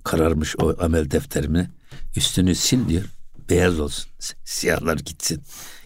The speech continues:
İnnel hasenat yüzhibne seyyiat. Muhakkak ki iyilikler güzellik, kötülükleri yok eder. Seyyiatı hasenata, hasenat seyyiatı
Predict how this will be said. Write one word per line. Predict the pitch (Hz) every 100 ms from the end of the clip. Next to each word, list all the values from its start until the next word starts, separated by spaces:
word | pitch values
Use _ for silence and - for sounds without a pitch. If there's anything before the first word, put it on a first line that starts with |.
| -
İnnel | 95 87 85
hasenat | 82 80 85 82 85 82 - - -
yüzhibne | 92 87 - - 87
seyyiat. | - 85 80 80 71 80
Muhakkak | 82 - 87 82
ki | 85
iyilikler | 80 85 76 - -
güzellik, | 85 82 78 76 -
kötülükleri | - 73 85 85 87 80
yok | 82 -
eder. | - - - - - - - - - - - -
Seyyiatı | - - 87 78 76 127
hasenata, | 87 71 82 85 78 92 - -
hasenat | - 92 87 117 98
seyyiatı | - 90 82 73 -